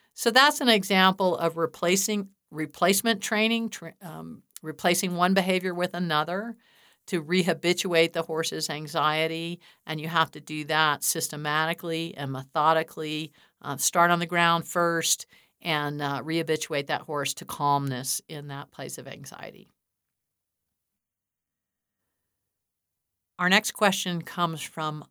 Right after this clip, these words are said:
Bob via email, and this is a comment on my article called Expert Trailer Loading Fix. And Bob says,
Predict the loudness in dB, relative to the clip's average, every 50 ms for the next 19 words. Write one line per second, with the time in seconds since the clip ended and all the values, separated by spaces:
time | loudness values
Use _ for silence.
0 | _ _ _ -8 -2 0 2 2 4 6 6 4 4 2 -2 _ _ _ _ _
1 | _ -14 -12 -8 -4 -2 -2 -2 -2 _ -6 0 0 2 2 2 0 -2 -2 -6
2 | -8 -10 -10 -10 -10 -10 -8 -8 -6 -2 -2 0 0 0 -2 -4 -4 -6 -8 -6
3 | -4 -2 -2 -2 -2 -2 -2 -2 -2 -4 -10 -14 -18 _ -8 -4 -4 -2 -2 -2
4 | -4 -4 -6 -8 -10 -14 _ _ _ _ _ _ -8 -4 -2 0 0 0 -2 -2
5 | 0 4 4 4 4 2 -4 -2 -2 0 0 0 -2 -4 -8 -10 -2 0 0 2
6 | 2 2 0 0 -2 -4 -8 _ _ -20 _ _ _ _ 0 2 4 4 2 2
7 | 2 0 -2 -2 -2 _ -12 -4 0 0 2 2 2 2 2 4 4 4 4 2
8 | 0 -2 -2 -4 -6 -6 0 2 2 2 2 0 -2 0 0 0 -2 -4 _ _
9 | _ _ _ _ _ _ _ _ _ _ _ _ _ _ _ _ _ _ _ _
10 | _ 0 2 4 6 6 6 6 4 4 2 0 -2 -4 _ -20 -10 0 4 6
11 | 6 6 6 4 2 2 2 0 -2 -2 -6 -8 -4 -4 -2 -2 -2 -4